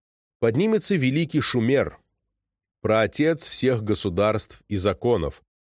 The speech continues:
родина неизвестных гениев, оставшихся в вечности. Здесь изобрели колесо, а вначале гончарный круг.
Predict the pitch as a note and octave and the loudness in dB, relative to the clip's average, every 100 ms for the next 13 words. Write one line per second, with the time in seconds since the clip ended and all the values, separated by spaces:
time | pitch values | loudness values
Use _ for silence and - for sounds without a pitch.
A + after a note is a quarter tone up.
0 | - A2+ E3+ D3+ D#3 D3 C#3+ G#2 D3 D3 | -2 2 2 2 2 2 2 2 0 0
1 | C3+ A2+ F2+ A#2 D#3 D#3+ D#3 - A2 - | 0 -2 -2 0 2 2 0 2 -2 0
2 | A#2+ A#2+ A#2 - G#2 F2+ G2+ F#2 - A1+ | 0 0 -4 -4 -4 -2 0 0 -4 -12
3 | - - - _ _ _ _ _ _ _ | -12 -18 -20 _ _ _ _ _ _ _
4 | _ A#2 G2 A#2+ F3+ F#3+ F#3+ E3+ D#3 B2+ | _ -8 -2 2 2 0 0 0 0 0
5 | C3 - C3+ B2+ - F#2 D2 - _ _ | 0 0 -2 -2 -2 -2 -2 -8 _ _
6 | _ _ _ - G#2 A2 F#2 G#2 A2+ A2+ | _ _ _ -4 0 0 2 0 2 0
7 | G#2 G#2 G2 G2 - D2+ B1 _ | 0 0 0 -2 -4 -10 -12 _